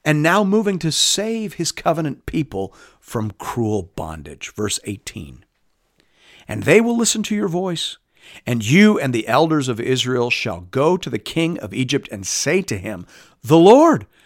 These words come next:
the God of the Hebrews, has met with us. And now, please let us go a three days' journey into the wilderness that we may sacrifice to the Lord our God. But I know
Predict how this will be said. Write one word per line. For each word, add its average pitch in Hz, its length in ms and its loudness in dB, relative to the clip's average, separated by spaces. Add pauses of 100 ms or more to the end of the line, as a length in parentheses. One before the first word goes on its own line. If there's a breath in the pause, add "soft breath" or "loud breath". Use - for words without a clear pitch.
(160 soft breath)
the 143 100 4
God 208 360 8
of 196 80 -2
the 185 80 2
Hebrews, 120 640 -4
has 107 220 -8
met 135 180 0
with 101 140 -10
us. - 340 -12 (500 loud breath)
And 127 120 0
now, 131 380 2 (300 soft breath)
please 139 420 2 (100)
let 123 200 2
us 156 120 0
go 127 340 2
a 123 100 -4
three 131 320 -2
days' 160 300 2
journey 120 340 -4
into 127 260 -6
the 190 120 -2
wilderness 120 420 -2
that - 160 -10
we 120 160 -4
may 147 180 -2
sacrifice 120 720 -6
to - 100 -10
the 113 100 -8
Lord 95 300 -8
our 101 260 -6
God. 98 360 -6 (720)
But 165 120 0
I 208 160 2
know 82 280 -6